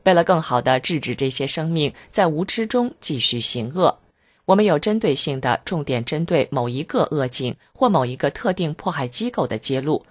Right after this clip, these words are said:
就显得非常必要了。把迫害责任落实到具体单位和参与者身上，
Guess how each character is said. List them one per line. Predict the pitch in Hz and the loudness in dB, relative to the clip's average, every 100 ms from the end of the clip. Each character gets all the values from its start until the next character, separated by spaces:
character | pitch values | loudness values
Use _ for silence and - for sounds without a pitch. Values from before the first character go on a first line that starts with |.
| _ | _
就 | - | -2
显 | 139 - 110 | 0 0 -2
得 | 117 - | -2 -2
非 | 151 | -4
常 | 147 123 123 | -4 -6 -8
必 | 139 | -8
要 | 156 151 117 | -4 -4 -2
了。 | 113 - _ _ _ _ _ _ _ _ | -2 -2 _ _ _ _ _ _ _ _
把 | 196 208 | 2 2
迫 | - | 4
害 | 190 170 | 2 0
责 | 151 139 | 2 0
任 | 147 | 2
落 | 156 139 | 0 0
实 | - | 0
到 | 139 131 | 0 -2
具 | - 156 | -2 -6
体 | 135 | -6
单 | 123 156 165 | -2 -2 0
位 | 170 120 | 0 0
和 | - 127 | 0 -2
参 | 123 202 214 | -2 -2 -2
与 | 139 | 0
者 | 135 117 | -2 -2
身 | - 143 | -2 -2
上， | - 143 | 2 2